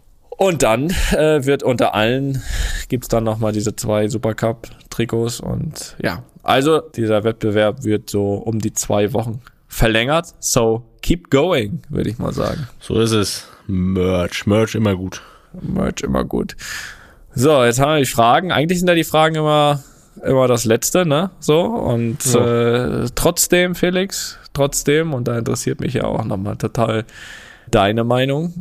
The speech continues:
Speaker 1: Und, äh, ja, ich, ich, ich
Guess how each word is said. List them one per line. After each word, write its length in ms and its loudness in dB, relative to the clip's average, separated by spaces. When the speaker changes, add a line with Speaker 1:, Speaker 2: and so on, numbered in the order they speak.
Speaker 1:
Und, 480 -6
äh, 580 0
ja, 400 2
ich, 480 -6
ich, 300 -4
ich 180 -2